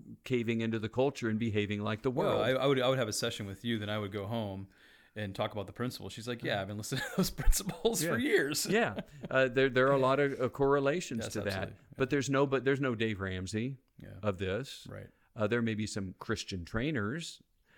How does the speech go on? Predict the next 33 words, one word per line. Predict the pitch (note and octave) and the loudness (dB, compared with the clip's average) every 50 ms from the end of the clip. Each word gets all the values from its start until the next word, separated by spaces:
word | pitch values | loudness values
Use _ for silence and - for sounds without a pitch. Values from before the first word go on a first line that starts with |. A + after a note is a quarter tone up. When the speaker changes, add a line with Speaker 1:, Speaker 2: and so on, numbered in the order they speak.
| _ _ - - | _ _ -8 -2
Speaker 1:
uh, | A2+ A2+ A2+ | 0 2 2
but | A2+ G#2+ B2 A#2+ - - - - - - - | 2 2 -2 -2 -2 -6 -18 -18 -18 -16 -8
this | - D#3 D#3+ E3+ | -6 -4 -2 -2
is | D3+ A#2 A#2 | -4 0 0
actually | A2+ A2+ G#2+ - - A2 G#2+ G2+ | -2 -2 -2 -8 -8 -6 -6 -4
designed | F#2+ G#2 G2+ - G#2+ G2+ G2+ G#2 G#2+ A2 - | -4 -6 -4 -4 -4 -4 -4 -4 -6 -6 -8
to, | - - A2+ G#2 G2+ G2 F#2 - _ _ - | -6 -6 -4 -4 -4 -6 -8 -12 _ _ -12
to | A2 G2+ | -10 -6
be | G2 A2 G#2+ | -4 -4 -4
something | - - B2 A2 - A#2 G#2 G2 | -2 -4 -6 -4 -4 -4 -6 -4
more | F#2+ G2 G#2 B2+ D#3 C#3 | -4 -4 -2 -2 -2 -2
like | G#2 F#2 F2+ F#2+ A2 A2+ - - | -2 -4 -4 -4 -6 -8 -10 -12
a | - G#2+ G2+ G2+ G2+ | -6 -4 -2 -2 -4
Financial | G2+ - G#2+ G2+ G2+ G#2 A2 G#2+ - A2+ | -6 -6 -8 -6 -4 -4 -4 -6 -6 -10
Peace | F#2+ - A#2 A2+ - - | -8 -6 -6 -6 -4 -4
University | A#2+ A2 G2+ F#2 G2+ A#2 C3+ - - G#2 G#2 G#2 G#2+ | -6 -6 -4 -4 -4 -4 -6 -6 -6 -6 -6 -6 -6
for | G#2 G#2+ A2+ | -6 -6 -6
Speaker 2:
Mm-hmm. | A2 | -4
Speaker 1:
your | A2 A2+ A2+ | -4 -6 -6
body. | A2+ G#2 G#2+ A2+ C#3+ - - - - - _ _ - | -6 -6 -6 -6 -6 -8 -8 -10 -12 -14 _ _ -14
Speaker 2:
Right. | F#2+ F#2 F#2 - _ _ _ - | -14 -14 -14 -16 _ _ _ -4
Speaker 1:
Uh, | A2+ A2 G#2 G2+ G2 G2 F#2+ - - _ - _ _ _ _ _ - | -2 0 2 2 0 -2 -4 -8 -14 _ -20 _ _ _ _ _ -6
and | A2+ A2 A2 | -4 -2 0
the | A2+ A2 | 0 0
need | A2 B2+ C#3 B2+ | 0 0 0 0
is | A#2 G#2 F#2+ - - | -2 -4 -6 -6 -4
every | C3 A#2 C3 C3 | -4 -2 -2 -2
bit | A#2+ A#2+ A#2+ A#2+ | -2 -2 -2 -4
as | C3 B2+ A#2+ | -4 -6 -6
great, | - A2 G#2+ G2+ G2+ G2+ G2+ | -6 -4 -4 -2 -2 -4 -4
if | G#2 G2+ - | -4 -6 -6
not | G#2+ G2 G2+ - F#2+ | -6 -8 -8 -8 -10
greater | G#2 G2+ G#2 G#2+ B2 A#2+ G#2+ F#2+ F#2 G2 F#2+ | -8 -6 -4 -4 -2 -4 -4 -6 -8 -8 -10